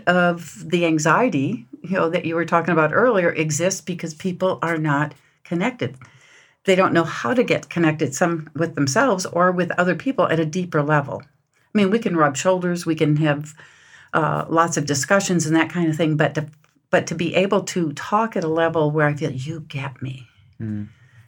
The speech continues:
Speaker 1: You got my back. You get, wait, you understand." There's something that happens emotionally when that happens, but it takes vulnerability.
Speaker 2: Mm.
Speaker 1: She's a shame researcher, and some of her earlier work, it was all about shame,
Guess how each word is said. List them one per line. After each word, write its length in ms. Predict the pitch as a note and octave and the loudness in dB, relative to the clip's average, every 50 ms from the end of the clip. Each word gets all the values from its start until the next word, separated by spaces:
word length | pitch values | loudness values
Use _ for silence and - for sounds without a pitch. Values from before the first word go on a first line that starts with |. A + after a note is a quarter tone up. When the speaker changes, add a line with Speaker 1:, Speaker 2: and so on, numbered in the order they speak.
| _ | _
Speaker 1:
You 140 | - E3 F3 | -8 -8 -4
got 240 | F3 - F3 E3 D#3 | -2 0 0 0 -2
my 100 | D3 C#3 | -4 -4
back. 460 | C3+ C3+ A#2+ A2 G#2+ B2 C3 - - | -2 -2 -2 -2 -2 -6 -8 -12 -10
You 100 | F#3 G#3+ G#3+ | -8 -8 -8
get, 360 | - - F#3 F#3 F#3+ - - - - | -6 -6 -6 -6 -8 -10 -12 -14 -10
wait, 240 | - D3+ C#3+ C#3 D3+ | -8 -6 -6 -4 -4
you 180 | E3+ G3 G#3+ - | -2 -2 -2 0
understand." 1000 | - G3+ G3+ G3 F#3 E3+ D#3 D#3 - - - F#3 F3 E3 D3 B2 B2 A#2 A2+ - _ _ _ - - _ _ _ _ | 0 0 0 -2 -2 -4 -6 -8 -6 -4 0 2 2 2 2 0 -2 -6 -10 -12 _ _ _ -20 -20 _ _ _ _
There's 220 | - G#3 G#3 G#3 - | 0 0 0 0 2
something 400 | - A#3+ B3 B3+ B3 - A3+ G#3 | 2 4 4 4 4 2 2 2
that 140 | E3+ C#3+ | 2 0
happens 360 | C#3+ F3 F3+ E3+ F3 D#3+ D3 D3+ | 0 0 0 0 2 2 2 2
emotionally 800 | C#3+ D3 D3 D3+ D#3 E3 D#3 - - D#3+ B2+ - B2+ - - B2+ C3 - - _ _ _ _ _ _ _ _ _ _ _ _ | 2 4 4 4 2 2 0 -2 -2 -2 -2 -2 -4 -6 -8 -8 -10 -12 -16 _ _ _ _ _ _ _ _ _ _ _ _
when 120 | - F3+ | 0 2
that 160 | E3+ D3+ D3 D3 | 2 2 2 2
happens, 480 | E3 E3+ F3 F3 F3 D3 - C3 - - - - - - - - | 2 2 2 2 0 -2 -2 -4 -6 -8 -14 -20 -20 -18 -4 0
but 120 | - G3+ | 0 0
it 60 | G3 | 2
takes 200 | - A#3+ A#3 A#3 - | 2 0 -2 0 -2
vulnerability. 840 | F3 F3 F3+ F3+ F3 F3 E3+ D#3+ D3+ E3+ G3 B3 A#3+ F#3+ - - B2+ B2+ - - | -2 0 0 2 2 0 -2 -2 -4 -6 -6 -6 -8 -10 -12 -14 -16 -16 -14 -10
Speaker 2:
Mm. 240 | - G#2+ G#2 G#2 G#2 - _ - - - _ _ - _ | -8 -8 -8 -8 -10 -14 _ -20 -20 -20 _ _ -20 _
Speaker 1:
She's 260 | - - - C4+ B3 | -2 2 2 4 4
a 100 | A3 F#3 | 4 2
shame 640 | D#3 - - - - G#3+ A#3 C4+ C4 A3+ G#3 F#3+ - - | 2 0 -2 -4 -4 -2 0 2 2 0 0 -2 -6 -6
researcher, 760 | D#3+ E3+ D#3+ D#3 D3+ - C#3+ C3+ B2+ C3 - - - F3+ F3 _ _ _ _ - | -4 -4 -4 -2 -2 -2 -2 -2 -4 -4 -6 -6 -6 -6 -8 _ _ _ _ -8
and 320 | D#3+ E3 E3 D#3+ D#3+ E3 D#3+ D#3+ - | -6 -4 -2 -2 -2 -4 -4 -8 -10
some 240 | - - F#3+ F3+ C#3+ | -8 -6 -4 -4 -4
of 80 | C#3+ | -2
her 140 | D3+ F3+ - | -2 0 0
earlier 340 | - E3+ F#3 F#3 F3 E3 E3 | 2 2 2 2 2 2 2
work, 340 | D#3+ D#3 G#3 G#3+ G3 G3 - - | 2 2 0 0 0 -2 -4 -4
it 80 | D#3+ E3 | -4 -2
was 200 | D3+ E3+ E3+ E3 | 0 0 -2 0
all 180 | F#3+ - E3 E3 | 0 2 2 2
about 220 | E3 E3 C3+ B2+ | 2 0 0 0
shame, 340 | - - - F3+ F3+ F#3 F3+ | -2 -4 0 0 0 2 2